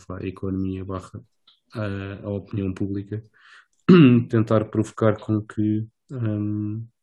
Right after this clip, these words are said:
as pessoas revoltem por, eh, por estarem a perder acesso a tudo,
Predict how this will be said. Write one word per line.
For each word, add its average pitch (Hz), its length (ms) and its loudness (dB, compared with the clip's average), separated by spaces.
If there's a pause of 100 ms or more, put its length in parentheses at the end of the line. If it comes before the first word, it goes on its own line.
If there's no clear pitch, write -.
(640)
as 101 120 -6
pessoas - 260 -2
revoltem 98 720 -2
por, 98 320 -4
eh, 98 340 -4 (440)
por 107 140 -12
estarem 101 320 -2
a 95 40 -4
perder 98 340 -2
acesso 98 360 -4
a 98 40 -4
tudo, 98 300 -8